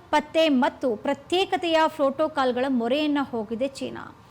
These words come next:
ಕೊರೋನಾ ಬಂದಾಗ ಆಗಿರುವಂಥ ಒಂದಷ್ಟು ಅಪಾಯಗಳು ಈ ಬಾರಿ ಆಗ್ಬಾರ್ದು, ಅದನ್ನ ತಡೆಗಟ್ಟಬೇಕು ಅಂತ ಹೇಳಿ ಒಂದಷ್ಟು ಪ್ರೋಟೋಕಾಲ್‌ಗಳ ಮೊರೆಯನ್ನ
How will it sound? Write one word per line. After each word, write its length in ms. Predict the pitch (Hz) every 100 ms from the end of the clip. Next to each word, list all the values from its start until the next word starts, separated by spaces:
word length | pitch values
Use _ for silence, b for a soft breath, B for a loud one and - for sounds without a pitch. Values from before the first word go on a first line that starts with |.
| B B -
ಕೊರೋನಾ 320 | 269 262 302
ಬಂದಾಗ 440 | 294 285 262 262 262
ಆಗಿರುವಂಥ 540 | 254 240 254 247 247 277
ಒಂದಷ್ಟು 420 | 285 254 254 -
ಅಪಾಯಗಳು 680 | - 214 277 339 381 311 302
ಈ 180 | 285 262
ಬಾರಿ 320 | 247 277 269
ಆಗ್ಬಾರ್ದು, 540 | 233 233 - 247 233
ಅದನ್ನ 200 | 285 254 254
ತಡೆಗಟ್ಟಬೇಕು 800 | 240 226 262 294 269 269 262 247
ಅಂತ 200 | 233 233
ಹೇಳಿ 360 | 226 214 247 302 B B 277
ಒಂದಷ್ಟು 400 | 330 311 320 339
ಪ್ರೋಟೋಕಾಲ್‌ಗಳ 720 | 302 285 359 359 311 285 277
ಮೊರೆಯನ್ನ 460 | 277 247 247 285